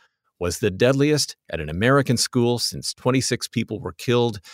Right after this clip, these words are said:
in the Sandy Hook attack in Connecticut in twenty twelve. More than three hundred seventy-five local, state, and federal officers responded to the shooting,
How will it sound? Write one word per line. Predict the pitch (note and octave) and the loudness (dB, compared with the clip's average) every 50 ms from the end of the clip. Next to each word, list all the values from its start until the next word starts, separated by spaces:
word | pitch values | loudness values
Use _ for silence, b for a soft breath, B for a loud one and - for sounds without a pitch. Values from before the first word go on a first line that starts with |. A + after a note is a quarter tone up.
| B B B B | B B B B
in | E2+ D#2+ | -8 -6
the | D2+ D2 | -6 -4
Sandy | - - - B2 B2+ B2+ C3 B2+ | -4 0 2 2 4 4 2 2
Hook | G2+ A#2+ G#2 - | 2 2 0 0
attack | F#2 - - A2 G2+ F#2+ F#2 - | -2 -2 0 0 0 0 0 -4
in | F2 D#2 | -8 -10
Connecticut | D#2+ - - F2 G#2 B2+ B2+ A#2 - B2 A2 E2+ - _ _ _ _ - | -10 -8 -2 2 4 4 4 4 4 2 0 0 0 _ _ _ _ -6
in | - F#2+ F#2 | -4 -4 -4
twenty | - - - E2+ D2+ E2 | -4 -6 -6 -6 -6 -6
twelve. | - - F#2 D#2+ C#2 B1 A#1+ - - _ _ _ _ _ _ _ _ b b b b b b b b | -6 -4 -4 -4 -4 -4 -6 -10 -16 _ _ _ _ _ _ _ _ b b b b b b b b
More | A2 A#2 B2 | 2 4 4
than | G#2+ G#2 G2 F2 | 6 4 2 0
three | - - C3+ D#3 F#3 | -2 0 2 2 4
hundred | F3 D#3 D#3 C3+ A2+ F#2 | 4 4 4 2 0 0
seventy-five | - - - C#3 C#3 C#3 B2+ - - B2 A2+ A2 G2 F2+ | 2 4 6 6 6 6 2 4 4 4 4 4 4 4
local, | G2 G#2 A2+ C3 - D#3+ E3+ E3 | 4 4 4 4 4 0 -2 0
state, | D#3 - - - - - A#2+ B2+ C3+ C#3+ - | 0 -2 -2 -2 2 4 6 6 6 4 2
and | A2 A#2+ B2 | -2 -4 -4
federal | - - - G#2+ G#2+ A#2+ B2+ C3+ C#3+ | -4 -2 -2 0 4 4 4 6 6
officers | C3 A#2+ G#2+ G2+ F#2 - A2 G2+ F#2 - | 6 4 4 2 0 -2 -2 -2 -2 -2
responded | A2+ A#2 G#2+ - - - C3+ C#3 C#3 A2+ G2+ E2 | -2 -4 -4 -4 -2 2 4 4 6 4 2 2
to | - G#2+ | 0 -2
the | F2+ F#2 | -2 -2
shooting, | - - A2+ G#2 G2 G#2+ A#2 B2 | -2 0 0 0 0 0 -2 -2